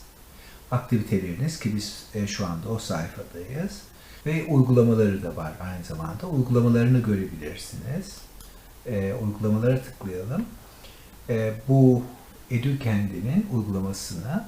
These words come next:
e, App Store'dan, Google Play'den ve Microsoft'tan indirebilirsiniz. E, bilgisayarlarınıza, tabletinize veya telefonunuza.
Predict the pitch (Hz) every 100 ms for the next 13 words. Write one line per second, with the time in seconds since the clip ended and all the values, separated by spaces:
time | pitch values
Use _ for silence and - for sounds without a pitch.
0 | - - - - - - - - 110 107
1 | - - 127 - - 101 87 82 104 143
2 | 170 - 135 110 107 - 104 82 104 127
3 | 143 131 139 135 - - 123 113 107 107
4 | - 101 - 127 143 165 - - - -
5 | 107 82 113 107 98 98 - - 76 143
6 | 165 - - - - - - 107 110 -
7 | - 90 80 78 73 67 67 107 127 -
8 | 92 82 92 - 73 101 107 80 113 147
9 | - - - - 117 104 92 78 71 71
10 | - 69